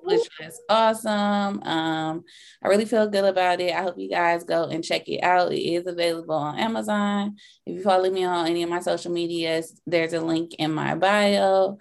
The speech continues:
Speaker 2: and you can go click it and, um, let me know what you guys think. Please,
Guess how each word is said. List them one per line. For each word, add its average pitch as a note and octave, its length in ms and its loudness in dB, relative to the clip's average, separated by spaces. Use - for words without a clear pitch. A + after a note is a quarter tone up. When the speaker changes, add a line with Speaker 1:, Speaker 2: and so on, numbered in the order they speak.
Speaker 2:
and F#3 220 0
you G#3+ 140 0
can G3+ 180 -2
go F3+ 180 2
click F3 320 -2
it D#3+ 400 -4
and, D3+ 540 -2
um, D#3+ 560 -2
let G3 160 2
me C4+ 80 6
know C#4 100 4
what C#4 100 2
you B3+ 60 -4
guys C4 240 0
think. A#3+ 380 -6
Please, A3 500 0